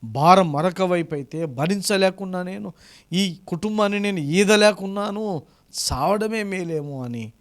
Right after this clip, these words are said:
అనుకునే వాళ్ళు అనేక మంది ఉన్నారు. చావు అన్నిటికీ సమస్యలకి పరిష్కారం కాదు. చావు పరిష్కారం కాదు. నీ సమస్యకు అది కాదు జవాబు, నీ శ్రమలకు అది కాదు జవాబు.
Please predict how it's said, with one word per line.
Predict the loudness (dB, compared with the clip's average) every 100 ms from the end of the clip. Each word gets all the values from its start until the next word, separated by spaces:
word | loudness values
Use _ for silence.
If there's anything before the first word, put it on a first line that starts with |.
| _ _
అనుకునే | -6 -6 -4 -6 -4
వాళ్ళు | -6 -8 -10 -10
అనేక | -8 -4 0 0 -2 -6
మంది | -8 -12
ఉన్నారు. | -16 -20 -20 -20 _ _ _ _ _ _ _ _ -12 -8 -2
చావు | 0 0 -2
అన్నిటికీ | -4 -6 -6 -8 -8
సమస్యలకి | -8 -8 -8 -8 -8 -10 -12 -18 _ _ -8
పరిష్కారం | -6 -4 -6 -6 -6 -6 -12
కాదు. | -12 -12 -14 _ _ _ _ _ _ _ _ _ _ _ _ _ -6 2
చావు | 4 4 0
పరిష్కారం | -4 -4 -2 -2 -2 -2
కాదు. | -6 -10 -10 -16 -20 _ _ _
నీ | -10 -8
సమస్యకు | -4 -4 -2 -4 -4
అది | -6 -4
కాదు | -4 -4 -4
జవాబు, | -6 -2 -2 -4 -10 -20 _ _ _ _ _ _ _ _ _ _ _ -6
నీ | -2 -2
శ్రమలకు | -2 -2 2 4 4
అది | 0 2
కాదు | 4 6 4 0 -6 -14
జవాబు. | -12 -10 -10 -12